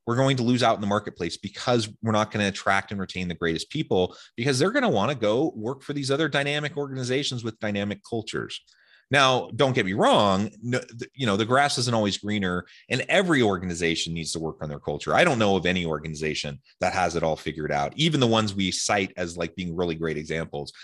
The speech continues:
they're still working on it. You know, one of the reasons why they're great is because they understand they have to continue working on it. Um, and the reality is,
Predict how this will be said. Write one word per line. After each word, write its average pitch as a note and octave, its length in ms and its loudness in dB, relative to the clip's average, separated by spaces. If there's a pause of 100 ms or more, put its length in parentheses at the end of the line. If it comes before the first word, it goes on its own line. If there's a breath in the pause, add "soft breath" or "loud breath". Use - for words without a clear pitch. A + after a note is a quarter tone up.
(140 loud breath)
they're F3+ 160 4
still F#3 280 4
working F3 320 2
on D#2+ 160 0
it. C2+ 140 -8
You G2+ 80 0
know, G#2+ 180 4
one C3+ 200 2
of D3+ 60 -2
the C#3+ 60 -2
reasons C3+ 320 -2
why A#2+ 320 0
they're B2 200 2
great E2 460 -8 (240 soft breath)
is B2 120 -2
because C#3 540 0
they G#2 140 4
understand F2 480 -4
they D#2+ 60 -8
have E2 140 -2
to - 80 -16
continue D#2+ 400 -8
working D2 380 -6
on C#2+ 180 -6
it. C2 160 -10 (380 loud breath)
Um, E2+ 500 2
and G#2+ 140 0
the G#2 60 2
reality A#2 640 4
is, F#2+ 400 0